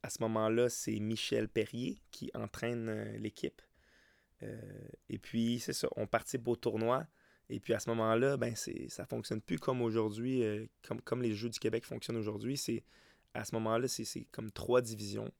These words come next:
Euh, puis là, avec, euh, Richelieu-Yamaska, on se retrouve en, on est en deuxième division. Et puis là, notre tournoi se passe plus ou moins bien. Et puis, on se retrouve à, à, à jouer pour un peu la dernière position. Puis le, le perdant de ce match-là s-,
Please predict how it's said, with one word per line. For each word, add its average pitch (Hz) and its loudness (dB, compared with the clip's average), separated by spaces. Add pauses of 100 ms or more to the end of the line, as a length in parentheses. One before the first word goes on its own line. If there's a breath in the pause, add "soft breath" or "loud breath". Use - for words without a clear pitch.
(580 soft breath)
Euh, 110 -8 (180)
puis 113 -2
là, 123 6
avec, 107 2
euh, 107 0
Richelieu-Yamaska, 110 0
on 135 2
se - -4
retrouve 117 0
en, 110 2
on 107 -4
est 107 -2
en 107 -2
deuxième 123 2
division. 107 -6 (640 soft breath)
Et 104 -4
puis - -10
là, 117 2
notre 113 -2
tournoi 123 0
se - -4
passe 123 4
plus 151 -4
ou 139 0
moins 120 2
bien. 131 -4 (580 soft breath)
Et 113 -2
puis, 117 -2
on 113 2
se - -6
retrouve 135 2
à, 110 8
à, 110 -4
à 110 2
jouer 120 0
pour 107 -2
un 110 -2
peu 135 0
la 117 6
dernière 120 0
position. 110 -4
Puis - -10
le, - -2 (400 soft breath)
le 113 2
perdant 135 4
de 139 2
ce - -2
match-là 113 0
s-, - -6